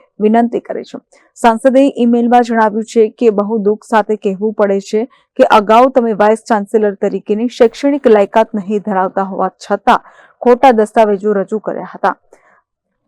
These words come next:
તમારે સમજવાની જરૂર છે કે એમ એસ યુનિવર્સિટી સામાન્ય શૈક્ષણિક સંસ્થા નથી. આ યુનિવર્સિટી દરેક વડોદરાવાસીના દિલમાં સ્થાન ધરાવે છે અને ભારતમાં તેની આગવી પ્રતિષ્ઠા છે.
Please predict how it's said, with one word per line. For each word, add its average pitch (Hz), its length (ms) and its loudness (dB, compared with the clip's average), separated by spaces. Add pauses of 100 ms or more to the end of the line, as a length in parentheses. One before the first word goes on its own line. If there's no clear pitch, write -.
(120)
તમારે 285 340 4
સમજવાની 262 640 2
જરૂર 214 320 0
છે - 260 -10 (200)
કે 214 80 -4 (120)
એમ 220 180 -2
એસ 240 160 -6
યુનિવર્સિટી 226 600 -4
સામાન્ય 226 500 -2
શૈક્ષણિક 247 500 -4 (120)
સંસ્થા 208 440 0
નથી. - 280 -16 (240)
આ 208 120 2
યુનિવર્સિટી 247 640 2
દરેક 220 380 2
વડોદરાવાસીના 220 800 2
દિલમાં 208 400 -2
સ્થાન 208 360 -6
ધરાવે - 300 -8
છે - 220 -16 (280)
અને 208 180 0
ભારતમાં 214 540 -2
તેની 226 220 -4
આગવી 202 380 -2
પ્રતિષ્ઠા 214 560 -4
છે. - 180 -16